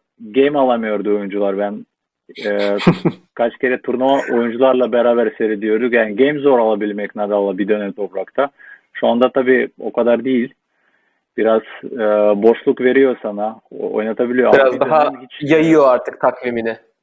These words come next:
Speaker 2: Ne olursa
Speaker 1: Evet, evet,
Speaker 2: olsun.
Speaker 1: normal zaten. Hem yaş olarak ama yine de
Speaker 2: Aynen
Speaker 1: bu
Speaker 2: öyle.
Speaker 1: üç oyuncu hala kimse geçmedi.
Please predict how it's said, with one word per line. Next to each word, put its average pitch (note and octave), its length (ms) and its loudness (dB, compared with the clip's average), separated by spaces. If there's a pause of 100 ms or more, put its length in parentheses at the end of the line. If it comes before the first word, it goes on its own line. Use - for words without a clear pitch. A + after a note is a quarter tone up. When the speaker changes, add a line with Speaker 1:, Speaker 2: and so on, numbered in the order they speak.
(960)
Speaker 2:
Ne B2+ 80 -2
olursa B2+ 180 2
Speaker 1:
Evet, A#2 160 0
evet, A#2 160 4
Speaker 2:
olsun. B2 140 -8
Speaker 1:
normal D3 340 -2
zaten. G#2 380 -4
Hem B2 160 -4
yaş B2+ 280 0
olarak C3+ 160 2
ama D#3 180 2
yine E3 300 0
de E3 60 2
Speaker 2:
Aynen B2+ 320 2
Speaker 1:
bu E3+ 40 2
Speaker 2:
öyle. D#3+ 100 0
Speaker 1:
üç - 120 -8
oyuncu C#3+ 340 -2
hala C#3+ 300 2
kimse C#3+ 400 -2
geçmedi. A#2 520 -2